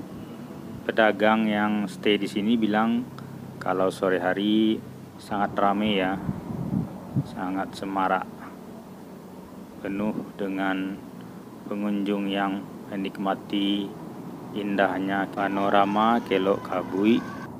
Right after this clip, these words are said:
Jadi buat teman-teman yang mau ke sini, biar lebih afdol datangnya di sore hari aja.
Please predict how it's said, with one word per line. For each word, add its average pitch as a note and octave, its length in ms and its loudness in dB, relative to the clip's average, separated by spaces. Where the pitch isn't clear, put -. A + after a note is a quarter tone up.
Jadi G#2+ 560 4
buat G2 400 2
teman-teman G2+ 560 0
yang G#2+ 160 2
mau G2 160 0
ke F#2+ 160 -2
sini, G#2+ 480 2
biar G2+ 240 4
lebih G2+ 480 2
afdol G#2 560 4
datangnya G2 960 2
di F#2 240 4
sore F#2 400 6
hari F#2 240 12
aja. F2+ 320 6